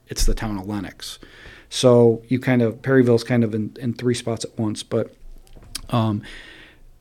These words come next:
Towards the end of that time at Blakesley, they even had l-, quite literally a rail stop that went through the quarry to literally allow them to just drop the stone into the, the cars and, and move on. Um,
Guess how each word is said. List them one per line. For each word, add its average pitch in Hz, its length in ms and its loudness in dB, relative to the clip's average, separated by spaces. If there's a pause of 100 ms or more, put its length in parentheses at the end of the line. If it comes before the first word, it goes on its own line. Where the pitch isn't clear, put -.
(140)
Towards 156 260 8
the 151 100 4
end 151 160 8
of 151 80 12
that 139 180 8
time 139 220 4
at 135 80 0
Blakesley, 123 680 2
they 127 100 4
even 139 240 8
had 123 400 2
l-, 135 80 -4
quite - 260 0
literally 127 380 6
a 113 60 4
rail 120 260 4
stop 120 320 0
that 131 120 -2
went 120 200 -4
through 123 240 2
the 117 100 0
quarry 110 460 -2
to - 160 -6
literally 113 420 0
allow 107 220 -2
them 104 220 -4
to 101 200 -6
just - 360 -12
drop 113 280 0
the 123 100 -6
stone 113 280 -2
into 107 240 -6
the, 104 220 -8 (100)
the 101 200 -10
cars 113 400 -2
and, 110 200 -4
and 107 100 0
move 107 200 -2
on. 113 340 2 (560)
Um, 107 460 0